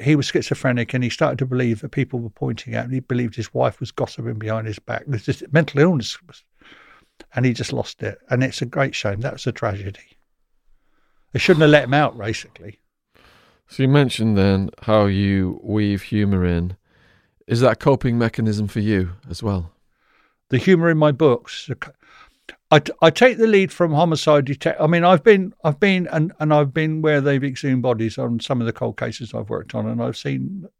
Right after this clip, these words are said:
Speaker 1: I've seen the heartache of parents when they've sat in front of a camera, like I'm with you on a T V show or something, and, and they, they want their da-, they want their daughter found, a body. And for a, a telejournalist or a criminologist, it, that's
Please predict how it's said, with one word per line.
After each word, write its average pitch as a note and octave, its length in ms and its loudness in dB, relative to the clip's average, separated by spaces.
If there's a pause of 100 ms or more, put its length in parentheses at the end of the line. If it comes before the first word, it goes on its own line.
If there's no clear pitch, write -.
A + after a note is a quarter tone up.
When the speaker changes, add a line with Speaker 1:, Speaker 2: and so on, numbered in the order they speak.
(120)
Speaker 1:
I've B2 160 -4
seen D3+ 300 -4
the C3 80 -2
heartache B2+ 520 -4
of - 160 -8 (220)
parents B2 500 -6
when A#2+ 140 -4
they've A2+ 220 -4
sat D3 200 -4
in C#3+ 60 -6
front C#3+ 180 -4
of D3 80 -8
a D3+ 60 -8
camera, C3+ 340 -2
like B2+ 240 -4
I'm C3+ 300 -4
with D3 180 -2
you B2 240 0
on C3 80 -2
a B2+ 60 -4
T C3 220 -6
V C3 180 -8
show B2 400 -6
or A2+ 80 -12
something, A#2 420 -6 (920)
and, C#3 260 2 (120)
and D3 220 2
they, D3+ 300 2 (120)
they D#3+ 100 6
want D#3 240 0
their C#3 100 -2
da-, A3 340 -8
they D#3+ 80 0
want E3 200 -2
their D3 80 -2
daughter G3+ 340 2
found, G#2+ 400 -10
a A#2 40 -10
body. C#3 440 -4 (1300)
And D3 260 2
for D#3+ 560 8 (120)
a, - 140 -6 (120)
a A#2+ 80 -4
telejournalist E3+ 720 4
or C3 200 -4
a A#2+ 60 -6
criminologist, D3 1000 0
it, - 220 -8
that's - 240 -4